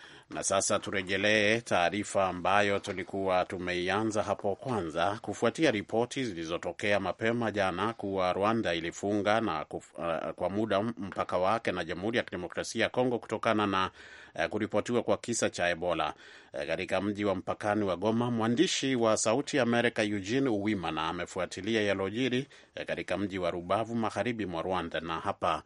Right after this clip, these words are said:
Harrison Kamau anaisoma ripoti kamili.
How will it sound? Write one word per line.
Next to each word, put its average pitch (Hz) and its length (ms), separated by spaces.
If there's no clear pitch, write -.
Harrison 117 480
Kamau 82 520
anaisoma 87 640
ripoti 76 400
kamili. - 520